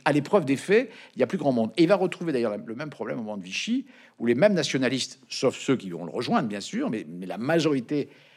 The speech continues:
de, d'une certaine droite française et aussi d'une certaine gauche française,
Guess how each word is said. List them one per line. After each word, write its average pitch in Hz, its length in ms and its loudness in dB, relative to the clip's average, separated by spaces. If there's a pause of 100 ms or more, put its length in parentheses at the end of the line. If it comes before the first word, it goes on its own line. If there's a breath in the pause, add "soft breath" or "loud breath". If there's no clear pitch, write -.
(160 soft breath)
de, 104 160 -8
d'une 104 240 -12
certaine 113 300 -4
droite 107 240 0
française 110 580 0
et 175 80 4
aussi 131 220 0
d'une 104 120 -6
certaine 95 260 -10
gauche 85 200 -10
française, 214 480 -2